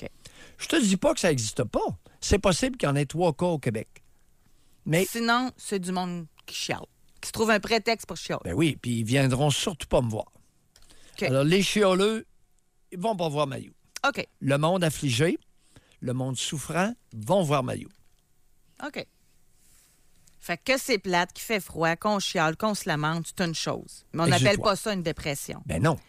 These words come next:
Speaker 1: Et c'est insultant pour ceux qui vivent de vraies dépressions.
Speaker 2: Oui.
Speaker 1: Ok.
Speaker 2: Je suis d'accord jusque-là.
Speaker 1: Excellent. Alors, vous pouvez réserver votre circuit téléphonique dès maintenant parce qu'on sait que des dépressions, il y en a. On peut même entrer là-dedans les burn-out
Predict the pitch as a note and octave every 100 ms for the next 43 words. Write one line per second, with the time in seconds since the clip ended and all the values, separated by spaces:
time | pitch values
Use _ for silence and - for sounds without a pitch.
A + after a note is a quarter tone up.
0 | - - G#3 A#3+ - A3 - F3+ G3 F#3+
1 | E3 - F3+ D#3+ E3+ E3 D3+ D#3 D#3+ D3
2 | - B2+ - A2+ - _ - - D#3 E3
3 | - - - _ _ _ _ _ _ _
4 | _ _ _ _ _ _ _ - - -
5 | _ _ - - - - - - B2+ -
6 | - _ - - - A3+ - - - -
7 | - - - - - - - D4+ F#4+ F#4+
8 | C4 - - - - - D3+ F3 G3+ B3
9 | A#3+ A3+ A#3 C#4+ A3+ - D#3+ - A3 F#3+
10 | D3+ E3 F3 G3 F#3+ G#3 D3 - E3+ G3
11 | D#3+ - E3+ - A3+ F#3 D#3+ D#3 D3+ C#3+
12 | - F3+ F#3+ - - D3+ C3+ B2+ - -
13 | - - - - F3+ A3 G#4 D#4 F3+ B3+
14 | A3+ E3+ G3 A3 D#3+ D#3+ D3+ D3+ E3